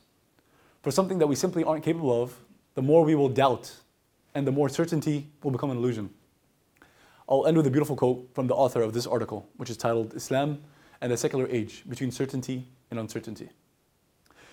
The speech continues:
"Certainty is achieved through knowledge acquired from learning, not through sound bites, gossip, and rhetoric. Certainty is enhanced by proper religious practice,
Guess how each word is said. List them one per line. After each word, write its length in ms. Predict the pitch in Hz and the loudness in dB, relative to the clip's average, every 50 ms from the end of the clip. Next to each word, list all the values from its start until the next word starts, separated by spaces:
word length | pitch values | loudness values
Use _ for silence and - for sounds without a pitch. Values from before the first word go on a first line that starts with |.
| - - - - _ _ _ _ _ _ - | -20 -20 -20 -20 _ _ _ _ _ _ 0
"Certainty 420 | - 220 220 226 226 196 202 208 | 2 2 2 4 2 2 2 2
is 100 | 180 147 | 2 2
achieved 500 | 147 - - 175 175 175 160 151 151 - - _ _ - | 2 2 0 0 0 0 0 -4 -6 -12 -16 _ _ -6
through 160 | - 151 147 | -2 -2 0
knowledge 500 | 131 131 139 143 123 113 - - - - - - _ _ _ _ _ - | 4 4 6 6 4 2 0 -4 -12 -18 -20 -20 _ _ _ _ _ -8
acquired 320 | 127 - 135 131 127 123 | -2 0 0 0 0 -2
from 120 | - 123 117 | -4 -4 -2
learning, 240 | 117 110 104 92 - - _ _ _ _ _ _ _ _ _ _ _ _ | -2 -2 -4 -6 -10 -16 _ _ _ _ _ _ _ _ _ _ _ _
not 320 | - 117 151 156 190 185 - | -8 0 4 4 4 4 4
through 100 | 175 151 | 0 0
sound 220 | - - 151 143 123 | 2 2 2 4 2
bites, 500 | 113 110 - - - - - - - - _ - | 0 -2 -4 -6 -10 -10 -10 -12 -14 -18 _ -4
gossip, 440 | 135 127 131 131 - 151 139 156 - - - | 0 2 2 2 2 0 -2 -2 -6 -12 -8
and 140 | 131 117 110 | -6 -4 -4
rhetoric. 340 | 113 110 107 104 - - _ _ _ _ _ _ _ _ _ _ _ _ _ _ _ _ _ _ _ _ _ _ _ _ _ _ _ _ _ _ _ _ _ _ _ _ _ _ _ _ _ | -2 -4 -4 -6 -10 -14 _ _ _ _ _ _ _ _ _ _ _ _ _ _ _ _ _ _ _ _ _ _ _ _ _ _ _ _ _ _ _ _ _ _ _ _ _ _ _ _ _
Certainty 460 | - - 208 208 220 214 180 190 202 | 0 0 2 2 2 2 2 2 2
is 100 | 156 147 | 2 4
enhanced 540 | 156 135 127 160 156 139 127 - - - - | 2 4 4 4 4 4 2 -2 -6 -2 0
by 100 | 139 120 | 0 2
proper 300 | - 156 160 156 175 160 | 4 4 4 4 4 4
religious 340 | 135 135 143 139 131 123 - | 4 4 2 2 0 -2 0
practice, 540 | - 123 113 - 110 - - - - - | 0 0 0 -2 -6 -10 -10 -12 -12 -16